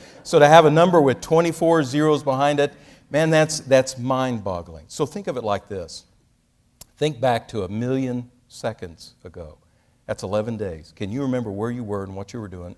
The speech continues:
eleven days ago? Or push the clock back even further. Let's go back a billion seconds.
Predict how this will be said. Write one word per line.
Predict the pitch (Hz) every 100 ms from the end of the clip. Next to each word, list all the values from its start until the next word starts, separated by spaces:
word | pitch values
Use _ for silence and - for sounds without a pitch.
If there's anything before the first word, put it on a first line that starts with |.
| -
eleven | 80 87 95 104 107 117 _ _ -
days | 85 87 90 - _ 82
ago? | 78 82 - _ _ _ _ _ -
Or | - 135
push | 123 160 -
the | -
clock | 139 131 -
back | 117 120
even | 110 104
further. | - 139 98
Let's | 104 -
go | 107
back | 101 101 - -
a | 92
billion | 90 123 120 101 80 78 _ _ _ _
seconds. | _ - 98 - 80 -